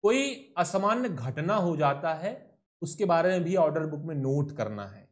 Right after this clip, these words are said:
ये बात आप ध्यान रख लीजिए। इसके अलावा ऑप्शन नंबर सी में आपको पूछा है कि इसमें पोस्ट किए गए सामान्य, कार्यालय में पोस्ट किए गए सामान्य, पंजीकृत, डीपी लेखों के दैनिक आंकड़े शामिल हो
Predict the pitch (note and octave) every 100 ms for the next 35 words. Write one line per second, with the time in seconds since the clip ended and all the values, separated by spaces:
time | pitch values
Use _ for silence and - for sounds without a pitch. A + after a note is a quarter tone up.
0 | - F3 D3 A2+ G#2 A2 A2 G#2+ G2+ G2
1 | - - _ _ _ _ _ _ _ _
2 | E3+ - A#3+ A3+ G#3+ B3 C4 - _ _
3 | - D#3+ - A3+ A3 A3 A#3+ B3+ - -
4 | - - G#3+ A#3+ A3+ A#3+ A#3+ - - D#3
5 | - - D#3 D#3 D3 E3+ D3+ A3 G3+ G3
6 | F#3+ F#3 G#3 - E3+ F#3+ A3+ - - -
7 | E3 D#3+ D3+ E3 - B2+ A2+ B2+ F3 G3
8 | - _ _ _ _ _ _ - D#3+ F#3
9 | A3 B3 F#3+ F#3+ F#3 - F#3+ F3+ D#3 C#3
10 | - A2 A#2 D#3+ G3+ G#3 - _ C#3 D3
11 | C#3 - C#3+ F3+ - - B2+ D#3+ F#3 F3+
12 | A#3 B3 A#3 E3 E3+ F#3+ G#3 A3+ D3 D3
13 | D#3+ G3 E3+ A#2+ B2 C#3+ C#3+ A2+ G2 G2